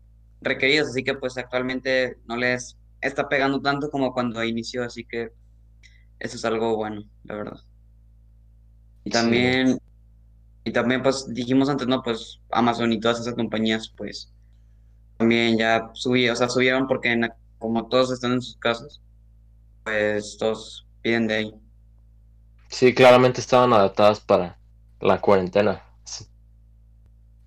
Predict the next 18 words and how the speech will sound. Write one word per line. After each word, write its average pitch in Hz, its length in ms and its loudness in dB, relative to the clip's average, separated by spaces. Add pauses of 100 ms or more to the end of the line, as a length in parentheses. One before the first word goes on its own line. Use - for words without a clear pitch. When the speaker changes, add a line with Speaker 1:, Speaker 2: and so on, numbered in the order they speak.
Speaker 2:
Y, 104 840 2 (800)
bueno, 123 360 6 (420)
mencionaste 113 760 6
las 127 120 8
medidas 113 280 8
de 127 80 6
seguridad 101 500 2
de 107 300 6
algunas 104 440 4
empresas, 104 720 0 (1000)
este, 98 300 2 (160)
Speaker 1:
Exacto. 101 140 4
Speaker 2:
pero 110 180 8
yo 113 120 6
me 123 100 6
he 131 40 8
dado 135 240 10
cuenta 131 460 6